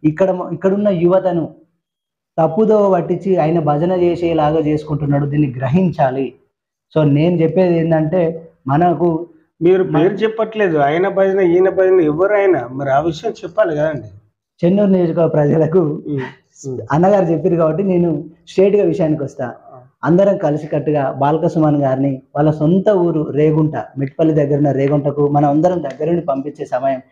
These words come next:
Speaker 1: ఎంతో దూరం లేదు. మనం దగ్గరుండి మనం మన ఓట్లు మన ప్రాంతీయులకే వేసుకోవాలని చెప్పేసి మన నాయకుడిని మనమే ఎన్నుకోవాలి. ఇక్కడున్న, ఆ, ఎస్టీ, ఎస్సీ, బీసీలకు, బీసీలకు అన్ని వర్గాలకు అన్యాయం చేసిన వ్యక్తి కాబట్టి మనం దగ్గరుండి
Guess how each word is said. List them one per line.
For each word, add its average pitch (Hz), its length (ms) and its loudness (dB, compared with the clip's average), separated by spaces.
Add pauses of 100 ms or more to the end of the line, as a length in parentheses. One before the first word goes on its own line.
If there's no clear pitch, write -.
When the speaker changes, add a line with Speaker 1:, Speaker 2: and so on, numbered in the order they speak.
(160)
Speaker 1:
ఎంతో 143 220 2
దూరం 156 300 2
లేదు. 143 280 -4 (240)
మనం 156 180 0
దగ్గరుండి 170 680 -2 (180)
మనం 165 300 0 (380)
మన 170 180 0
ఓట్లు 180 420 0
మన 156 260 0
ప్రాంతీయులకే 175 800 -2
వేసుకోవాలని 156 680 0
చెప్పేసి 147 520 -8 (180)
మన 156 200 0
నాయకుడిని 160 480 0
మనమే 165 380 2
ఎన్నుకోవాలి. 156 580 0 (180)
ఇక్కడున్న, 160 540 0 (260)
ఆ, 131 280 -4 (280)
ఎస్టీ, 151 400 -2
ఎస్సీ, 160 300 0
బీసీలకు, 180 480 0
బీసీలకు 175 520 0
అన్ని 190 180 -4
వర్గాలకు 185 500 0
అన్యాయం 175 400 0
చేసిన 170 260 -4
వ్యక్తి 156 280 -4
కాబట్టి 151 600 0
మనం 151 260 -2
దగ్గరుండి 170 680 0